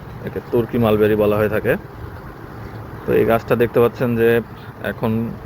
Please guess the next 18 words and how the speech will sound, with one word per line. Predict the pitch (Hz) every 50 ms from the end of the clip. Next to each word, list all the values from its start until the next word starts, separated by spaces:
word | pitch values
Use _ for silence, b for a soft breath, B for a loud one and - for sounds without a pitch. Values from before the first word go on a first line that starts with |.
| 110 107
গাছে | 107 107 - 117
কোনো | 110 113 110 113 -
ফল | 123 113 117 117 117 117
নাই, | 110 117 160 - - - - - - - -
কিন্তু | - 98 101 107 - 120
পাতা | 110 113 - 123 113 113 104
আছে। | 104 - 117 113 - - - - - - - - - - - - - - - - - - - - -
তো | - 110 107
মালবেরির | 110 117 117 117 123 123 131 123 120 120
একটা | - 135 120 117
বৈশিষ্ট্য | 117 113 - 131 117 - - 135 127
হচ্ছে | 113 - - 123 127 156 160 113
মালবেরি | 110 113 107 107 107 104 110
গাছে | 104 - - 110 110
দ্রুত | 113 113 131 123 - -
ফল | 110 110 110 107
আনার | 107 107 101 98
জন্য | 107 104 107